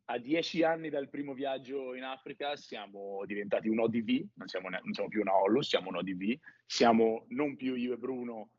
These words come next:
che partiamo con gli zainetti, ma siamo venti persone praticamente, mm,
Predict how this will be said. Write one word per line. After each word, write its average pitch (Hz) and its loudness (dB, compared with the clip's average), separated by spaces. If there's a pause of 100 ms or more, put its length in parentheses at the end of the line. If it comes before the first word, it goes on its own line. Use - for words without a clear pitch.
(120)
che - -10
partiamo 113 -6
con 110 -6
gli 104 -8
zainetti, 110 -6
ma 101 -6
siamo 101 -2 (640)
venti 135 6
persone 113 0
praticamente, 98 -2 (420)
mm, 87 -4